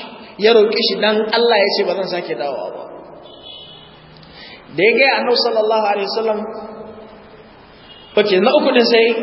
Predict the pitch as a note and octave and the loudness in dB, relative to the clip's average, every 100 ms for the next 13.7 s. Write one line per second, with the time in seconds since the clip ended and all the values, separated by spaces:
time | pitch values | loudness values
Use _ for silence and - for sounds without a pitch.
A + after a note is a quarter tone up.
0 | A3+ A3 A#3+ - A3+ G#3 B3 - - - | -2 -2 0 -2 -2 -4 -6 -12 -14 -16
1 | - - E3 G3+ F3 F3 A3 A3 G3 G#3+ | -18 -12 0 2 2 4 4 4 2 2
2 | G#3+ G3+ G3+ E3 - - - - - - | 2 0 0 -2 -4 -6 -10 -14 -14 -16
3 | - - - - - - F3 F3 E3+ - | -18 -20 -20 -20 -20 -8 -6 -4 -4 -6
4 | - - - - - - - - E3 G3+ | -12 -12 -16 -18 -20 -20 -20 -18 -2 4
5 | A#3 - F3 C#3 - - - F#3+ A3+ A3 | 4 4 -2 -4 -8 -10 -6 0 0 0
6 | E3+ D3+ F#3+ G3 G3+ F#3+ D#3 D3 D3+ C#3+ | -4 -4 -4 -4 -4 -8 -6 -4 -4 -4
7 | D3 C#3 - C3+ A#2+ A#2+ G#2+ D2 E2+ - | -6 -2 -2 -2 -4 -4 -2 -4 -6 -8
8 | - - - - - - - - - - | -8 -8 -10 -16 -18 -20 -18 -18 -18 -20
9 | - - - - - F#3+ F#3 F3+ G#3 G3+ | -20 -20 -20 -10 -4 0 0 2 4 4
10 | F3+ - - - - - G3+ A#3 F3+ D#3+ | 2 -2 -4 -8 -10 -6 -2 0 -2 -4
11 | C#3 - - - - - - - - C#3+ | -8 -10 -12 -14 -16 -18 -20 -20 -20 -2
12 | G#3 A#3 A#3+ A3+ G#3 A3 G#3+ F#3 G#3 G3 | 0 2 0 0 0 0 0 0 0 0
13 | F#3 D#3+ D#3+ D3+ D3+ D3 C3+ | -2 -4 -6 -6 -6 -8 -12